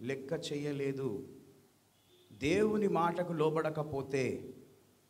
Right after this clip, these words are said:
దేవుని మాటకు మరి సరిగ్గా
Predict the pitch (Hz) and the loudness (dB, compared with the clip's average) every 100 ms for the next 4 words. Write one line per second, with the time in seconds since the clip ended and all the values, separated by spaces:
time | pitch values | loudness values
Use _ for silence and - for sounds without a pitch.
0 | _ _ _ _ 104 139 180 220 214 202 | _ _ _ _ -6 2 4 4 4 4
1 | 180 185 190 190 185 180 175 - - - | 4 4 2 -2 0 0 0 -4 -10 -16
2 | - - _ _ _ 117 135 135 131 127 | -20 -20 _ _ _ -2 0 2 0 0
3 | - - - 139 160 151 175 170 139 - | -6 -12 -2 2 2 2 4 4 4 0